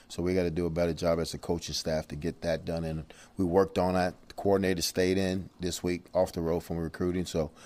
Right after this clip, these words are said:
they worked, they worked on that. So maybe we can get this thing going this week. We gotta get him going. You're right.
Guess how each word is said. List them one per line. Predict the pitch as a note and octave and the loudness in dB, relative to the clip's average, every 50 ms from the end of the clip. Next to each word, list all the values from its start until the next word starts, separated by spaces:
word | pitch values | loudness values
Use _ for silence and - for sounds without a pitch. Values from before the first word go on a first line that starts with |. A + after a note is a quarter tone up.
| - - - - | -20 -20 -8 -2
they | F2+ F2+ F2+ | 0 2 4
worked, | F#2 F#2 F2+ F2+ - - - F2 | 6 6 4 4 0 -4 -4 -2
they | F2 | 0
worked | E2+ E2+ F#2 F#2+ - - F2+ | 2 2 2 2 2 0 -2
on | E2 E2+ E2+ | -2 0 0
that. | E2+ F2+ F2 E2 - | 0 0 -2 -2 -4
So | - F2 E2+ | -4 -2 0
maybe | F#2 G2 G2+ G2 F#2+ | 0 0 0 2 0
we | F#2+ F#2+ F2 | 0 -2 -2
can | - F2 D#2+ C#2+ - - - - - - | -2 -4 -4 -4 -6 -12 -20 -20 -10 -2
get | - F#2+ F#3 | -2 -2 -2
this | - D#2+ - | -2 -6 -4
thing | - F2+ D#2+ D#2 D2+ | -4 -2 -2 -2 -2
going | E2 D#2+ D#2 D#2 | -2 -2 -2 -2
this | D2+ D2 - - | -4 -6 -6 -4
week. | D#2 D2+ C#2 - - | -4 -4 -6 -6 -6
We | E2 F2+ | -4 2
gotta | F2+ G2 F#2+ F2 | 2 4 4 4
get | D#2+ E2 D#2 | 2 0 0
him | D2+ D2+ | -2 -2
going. | D2 D2+ D2+ D2+ | -2 -2 -2 -2
You're | D#2 D#2+ | 0 0
right. | D#2 D2 C2 B1 | 0 0 -2 -4